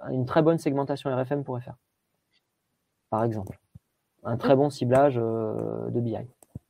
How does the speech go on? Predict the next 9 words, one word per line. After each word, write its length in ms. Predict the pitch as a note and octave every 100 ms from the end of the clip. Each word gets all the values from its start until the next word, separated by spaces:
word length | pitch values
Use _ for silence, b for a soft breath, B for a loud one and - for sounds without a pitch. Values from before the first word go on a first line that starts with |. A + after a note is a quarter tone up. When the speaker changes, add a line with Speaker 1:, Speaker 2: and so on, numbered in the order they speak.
| _ _ _ _ _ _ _ _ _ _ _ b b
Speaker 2:
D'accord. 200 | A#3 C3+
Speaker 1:
Donc 80 | D3+
en 100 | E3+
fait, 260 | F#3 F3+ - _ b b b
pourquoi 340 | - F3+ A3+ G#3+
on 80 |
se 80 | D3+
concentre 460 | - C#3+ D3+ C#3+ -
sur 320 | - B2 B2+